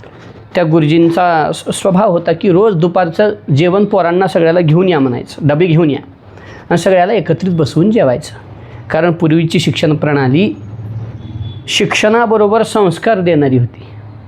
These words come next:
आत्ताची काय आहे आता ते मलाही सांगता यायचं नाही, थोडं क्षमा मागूनच बोलतो, पण काही शिक्षकातच संस्कार राहिलेत का नाही हा भाग राहिला आहे, विचार करण्याचा विषय झाला आहे. कारण बहुतेक धाबे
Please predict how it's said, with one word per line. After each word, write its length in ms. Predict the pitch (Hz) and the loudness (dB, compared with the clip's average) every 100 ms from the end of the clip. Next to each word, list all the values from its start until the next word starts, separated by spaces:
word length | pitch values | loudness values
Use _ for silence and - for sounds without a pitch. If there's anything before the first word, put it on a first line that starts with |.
| - - - - - - - - - | -20 -20 -18 -18 -20 -20 -20 -20 -6
आत्ताची 540 | 151 156 - 220 208 190 | -4 -4 -2 -2 0 -2
काय 260 | 226 214 | 0 2
आहे 180 | 196 185 | 2 2
आता 180 | 175 170 | 0 0
ते 40 | 180 | 0
मलाही 280 | 165 156 165 | 2 2 2
सांगता 320 | 165 139 156 | 0 0 2
यायचं 300 | 139 127 151 | 0 0 0
नाही, 220 | 127 - - - - - - - - - - - - - - - - | 0 -2 -8 -18 -20 -20 -20 -20 -20 -20 -20 -20 -20 -20 -20 -8 -2
थोडं 160 | 170 | 0
क्षमा 280 | 170 170 190 | 0 0 0
मागूनच 380 | 202 202 214 214 | 2 2 2 2
बोलतो, 260 | 196 180 | 0 0
पण 200 | 190 196 | 0 0
काही 260 | 180 190 214 | 0 0 0
शिक्षकातच 720 | - 202 - 180 208 202 233 | 0 -2 -2 -2 -2 0 -2
संस्कार 360 | 226 208 208 214 | 0 0 0 0
राहिलेत 280 | 208 202 190 | 2 0 0
का 80 | 208 | 0
नाही 220 | 202 196 | 2 2
हा 240 | 147 - 185 | 2 0 0
भाग 220 | 160 180 | 2 2
राहिला 260 | 160 139 - | 0 -2 -4
आहे, 100 | - - - - - - - - - - - | -12 -20 -20 -20 -20 -20 -20 -20 -20 -8 -2
विचार 260 | 147 202 | 0 0
करण्याचा 400 | - 180 175 160 | 0 0 0 2
विषय 260 | 156 135 139 | 0 0 0
झाला 200 | 131 160 | -2 -6
आहे. 80 | - - - - - - | -16 -20 -20 -20 -20 -4
कारण 260 | 165 180 175 | 0 2 2
बहुतेक 420 | 175 165 226 202 | 2 0 0 0
धाबे 460 | 170 170 185 143 | 0 2 2 0